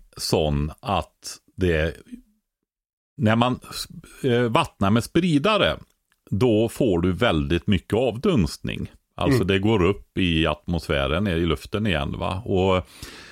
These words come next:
Speaker 1: det ökar ju om solen skiner och det är varmt.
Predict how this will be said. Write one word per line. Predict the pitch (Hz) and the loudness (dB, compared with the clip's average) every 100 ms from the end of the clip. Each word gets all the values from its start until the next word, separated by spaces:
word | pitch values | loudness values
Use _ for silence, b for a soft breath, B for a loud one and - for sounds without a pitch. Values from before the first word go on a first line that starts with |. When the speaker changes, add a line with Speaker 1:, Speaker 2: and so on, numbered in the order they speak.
| B - | B -2
Speaker 1:
det | 104 131 127 120 113 - - _ _ _ _ _ - | 2 4 4 2 0 -6 -20 _ _ _ _ _ 2
ökar | 135 95 - - 82 | 4 4 0 0 2
ju | 92 | 4
om | 117 107 | 2 0
solen | - 120 101 98 107 | 0 2 4 2 2
skiner | - 110 98 92 95 | 2 2 2 2 0
och | |
det | 95 | 0
är | 92 | 0
varmt. | 92 85 117 - - | 2 0 -2 -8 -16